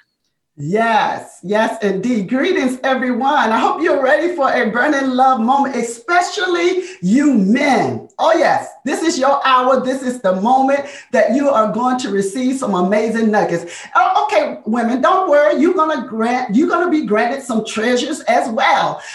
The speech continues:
Well, I know you men have been asking,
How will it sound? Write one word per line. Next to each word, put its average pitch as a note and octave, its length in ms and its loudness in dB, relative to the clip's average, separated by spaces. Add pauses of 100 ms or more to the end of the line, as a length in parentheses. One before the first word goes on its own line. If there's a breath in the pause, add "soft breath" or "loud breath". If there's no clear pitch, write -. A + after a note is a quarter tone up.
(100)
Well, E4 240 2
I C#4 220 2
know D4 140 2
you C4+ 380 0 (140 loud breath)
men B3 240 4
have A#3+ 220 -2
been F#3+ 240 0
asking, C4 680 -2